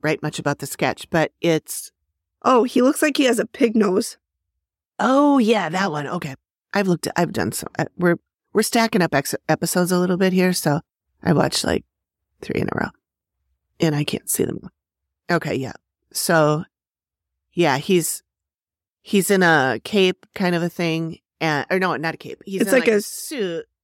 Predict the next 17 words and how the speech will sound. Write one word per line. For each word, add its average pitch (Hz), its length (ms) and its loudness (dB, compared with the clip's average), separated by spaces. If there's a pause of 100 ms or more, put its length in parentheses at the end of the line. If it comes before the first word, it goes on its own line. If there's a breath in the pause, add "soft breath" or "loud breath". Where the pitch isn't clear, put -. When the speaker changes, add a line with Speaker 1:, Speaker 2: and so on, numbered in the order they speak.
(120)
Speaker 2:
But 233 120 4
it 247 120 4
looks 254 260 0
like 277 100 2
Speaker 1:
Like - 80 -6
a 277 40 2
Speaker 2:
he 240 60 2
was 233 140 4
a 220 60 4
Speaker 1:
zoot - 160 -4
suit - 260 -10
with 170 200 -14
Speaker 2:
yeah. 240 200 4
Speaker 1:
really, 196 280 -4 (100)
um, 156 320 -12
wide, 156 340 -12 (120)
Speaker 2:
Wide, 202 320 4